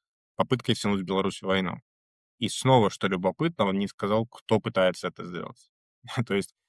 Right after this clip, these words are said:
казалось бы, если ваша пропаганда говорит, и вы сами говорите, что это украинский дрон, ударили по, на, на российской территории, недалеко, ну, относительно недалеко от границы, Брянская область, ну, логично из этого следует сказать, что Украина нас пытается втянуть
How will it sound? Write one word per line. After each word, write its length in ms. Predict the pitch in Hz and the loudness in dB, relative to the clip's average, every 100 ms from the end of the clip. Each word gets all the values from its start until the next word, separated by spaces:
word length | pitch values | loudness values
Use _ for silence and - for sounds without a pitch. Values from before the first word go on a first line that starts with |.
| _ _ - | _ _ -2
казалось 460 | 120 117 95 87 | 2 2 2 -2
бы, 120 | 85 87 | -4 -2
если 320 | 104 - 113 | -2 0 2
ваша 260 | 101 107 - | 2 0 -4
пропаганда 800 | 98 - 92 92 92 92 90 87 | -6 -2 2 2 2 0 0 -2
говорит, 320 | 90 92 98 90 | -4 -2 -2 -4
и 80 | 104 | -8
вы 80 | |
сами 240 | 92 110 107 | -2 -2 -2
говорите, 220 | 95 95 | -4 -8
что 140 | - 92 | -12 -12
это 100 | 87 | -10
украинский 420 | 95 110 - 104 | -4 -4 -4 -6
дрон, 380 | 95 90 87 85 _ _ | -2 -2 -4 -12 _ _
ударили 420 | - 98 110 113 | -6 0 2 2
по, 140 | - | 0
на, 160 | 107 104 | -2 -2
на 240 | 101 113 | -2 0
российской 440 | 107 98 123 - 120 | 2 2 -4 -2 -4
территории, 600 | - 117 - 90 87 90 | -2 -8 -4 -4 -2 -6
недалеко, 540 | 92 90 - - 113 | -10 -10 -10 0 2
ну, 100 | 117 | 4
относительно 480 | 110 - - 127 123 | 0 -2 -6 -4 0
недалеко 440 | 104 95 92 - 110 | 0 0 -6 0 0
от 60 | |
границы, 420 | 101 98 90 - | 2 -2 -2 -8
Брянская 440 | - 98 110 - 101 | -4 -2 -2 -2 -2
область, 420 | 90 - - - _ _ _ _ _ _ _ _ | -2 -6 -20 -20 _ _ _ _ _ _ _ _
ну, 460 | 98 98 101 104 101 | -2 2 2 4 4
логично 640 | 98 101 98 131 - 107 | 4 2 0 -6 -4 -2
из 140 | 92 98 | 0 0
этого 260 | 87 92 | -2 -2
следует 400 | - 127 143 107 | 2 2 4 2
сказать, 300 | - 92 92 | 0 -6 -6
что 160 | - 98 | -6 -10
Украина 340 | 87 101 107 | -4 0 2
нас 160 | 95 87 | 0 -2
пытается 420 | - 98 92 - | -2 0 0 -2
втянуть 340 | - - - | -14 -10 -10